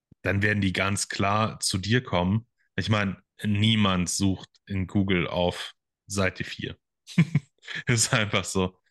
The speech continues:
Das heißt, je, je mehr du zu einem bestimmten Thema auch teilst, auch auf Social Media zum Beispiel, desto weiter oben wirst du angezeigt von, bei den Leuten, die suchen aktiv. Und Leute, die vielleicht noch nichts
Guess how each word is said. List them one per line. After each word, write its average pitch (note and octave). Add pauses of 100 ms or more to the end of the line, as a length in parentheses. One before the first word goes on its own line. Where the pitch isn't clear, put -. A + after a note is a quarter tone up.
(200)
Das F#2+
heißt, G2+
je, F#2
je F2+
mehr F#2+
du B2
zu G2+
einem F#2
bestimmten -
Thema G2
auch -
teilst, - (600)
auch F#2+
auf F2+
Social F2+
Media G#2
zum A2
Beispiel, A#2 (500)
desto F2+
weiter F2+
oben G#2+
wirst G#2
du E2
angezeigt F#2+
von, F#2+
bei F#2
den G2
Leuten, G#2+
die A2+
suchen G#2+
aktiv. - (560)
Und G2+ (400)
Leute, G2+
die F#2
vielleicht F2+
noch F2
nichts -